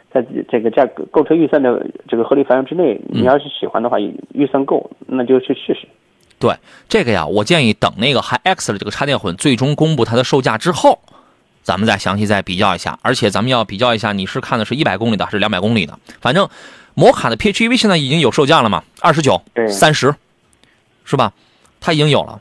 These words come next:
Speaker 2: 而且我前两天我刚开过这个，我前两天我跟大家我分享过这个车的一个，我详细分享过一个试驾感、呃，一个试驾感受，那个做工、那个驾乘感还是不错的。今天咱们就不展开来说了。在昨天的时候，雷-，呃，雷神的Hi X超级电混正式发布，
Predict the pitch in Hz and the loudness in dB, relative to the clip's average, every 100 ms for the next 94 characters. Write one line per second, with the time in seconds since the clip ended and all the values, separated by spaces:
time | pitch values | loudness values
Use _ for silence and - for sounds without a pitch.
0 | - 143 190 139 208 220 175 165 202 330 | -2 0 2 2 2 2 2 0 0 0
1 | 381 131 107 160 302 254 208 220 143 - | 2 2 2 2 0 2 2 2 2 0
2 | 330 196 151 - 113 - - 104 98 95 | 0 0 0 0 0 -2 0 0 0 -4
3 | - 127 110 123 247 339 - 214 107 98 | -2 0 0 0 0 0 2 2 2 0
4 | 95 - 107 98 80 117 107 113 117 104 | -2 0 0 -2 -6 -4 -2 0 0 0
5 | 123 107 80 78 92 - - 170 156 151 | 2 0 0 -4 -6 -6 -6 -2 2 4
6 | 147 160 156 117 104 107 - 165 151 87 | 2 0 2 2 2 0 -2 0 0 -2
7 | - - _ - 175 175 - 170 90 - | -6 -20 _ -4 -2 0 4 2 2 -4
8 | 147 123 131 135 110 95 104 - 120 - | -2 0 -2 -2 -4 -2 -4 0 0 -2
9 | - - - - - - 151 - 202 302 | -10 -18 -20 -20 -4 2 2 4 2 2
10 | 269 135 107 120 139 120 110 110 185 202 | 2 2 2 2 4 4 4 4 4 2
11 | 139 127 127 170 175 - 101 - 202 151 | 0 0 -2 0 0 -2 -2 2 2 4
12 | 135 104 76 - 131 107 95 85 87 | 2 0 -2 0 0 0 -2 -2 -4